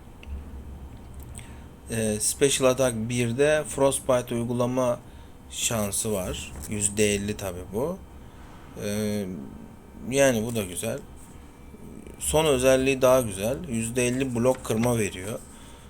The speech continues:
E, bu da, e, şuradaki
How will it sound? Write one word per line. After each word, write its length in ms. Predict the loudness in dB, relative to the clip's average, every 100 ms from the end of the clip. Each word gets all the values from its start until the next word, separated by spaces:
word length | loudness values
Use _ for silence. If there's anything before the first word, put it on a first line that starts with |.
| -20 -14 -8
E, 180 | -6
bu 160 | -4 2
da, 380 | 4 6 4 -2 -10 -16 -16 -16 -18 -18 -16 -14 -10
e, 200 | -6 -6 -6 -8 -6
şuradaki 1120 | -4 -2 -2 -4 -4 -4 -4 -4 -2 -2 -2